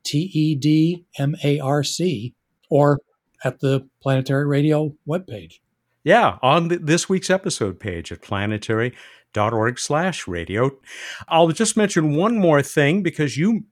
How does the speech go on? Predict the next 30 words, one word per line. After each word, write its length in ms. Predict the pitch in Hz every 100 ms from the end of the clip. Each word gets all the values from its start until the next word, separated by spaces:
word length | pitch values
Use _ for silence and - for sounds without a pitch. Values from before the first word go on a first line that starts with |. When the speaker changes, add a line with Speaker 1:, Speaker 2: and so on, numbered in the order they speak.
| _ _
Speaker 2:
pointed 340 | 120 113 110
out 180 | 120 131
to 100 | 175
me 320 | 240 302 101 80
not 240 | 92 -
too 80 | 104
many 260 | 101 98
days 280 | 92 92 92
ago 320 | 101 139 214 - - - - -
that 320 | 139 156 160
that 240 | 151 151
wonderful 500 | 131 151 196 214 220
tour 640 | 202 - 190 165 175 240 -
you 160 | 135 131
provided 720 | 135 113 117 113 135 165 165 _
some 360 | - - 156 156
years 320 | 139 135 131
ago 400 | 117 117 120 190 -
of 180 | 104
your 200 | 104 101
home, 500 | 92 110 107 127 190 - _ _ _ -
which 220 | 107 -
is 220 | 107 95
a, 220 | 101 95 101
a, 140 | 107 92 139
a 100 | 120
bit 400 | 92 - 143 156 135
of 180 | 120 113
a, 200 | 107 101
uh, 180 | 92